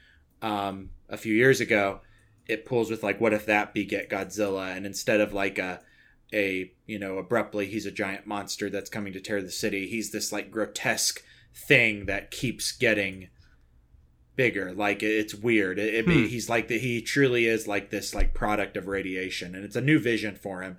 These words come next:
Speaker 1: And it's not the one where it's like, "Oh, this is the Godzilla that will fight for us," kind of like what we're seeing in the, the,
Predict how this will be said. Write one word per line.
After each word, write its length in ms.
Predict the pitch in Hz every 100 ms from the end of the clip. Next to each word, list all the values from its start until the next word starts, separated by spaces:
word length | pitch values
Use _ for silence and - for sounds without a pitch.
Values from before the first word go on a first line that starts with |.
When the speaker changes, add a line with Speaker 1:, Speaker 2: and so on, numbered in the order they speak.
| - - -
Speaker 1:
And 100 | 120
it's 160 | 127
not 180 | 151 151
the 60 | 139
one 220 | 127 123
where 180 | 117 113
it's 200 | 113 -
like, 420 | 120 135 117 - - - - -
"Oh, 320 | 120 117 110
this 180 | 110 107
is 100 | 107
the 60 |
Godzilla 420 | 107 104 107 101 101
that 160 | 101
will 80 | 95
fight 320 | - 110 101
for 160 | - 95
us," 200 | 92 -
kind 220 | - 135
of 60 | 113
like 160 | 113
what 100 | 107 104
we're 60 |
seeing 300 | 107 120 107
in 120 | 101 98
the, 200 | 98 95
the, 220 | 101 92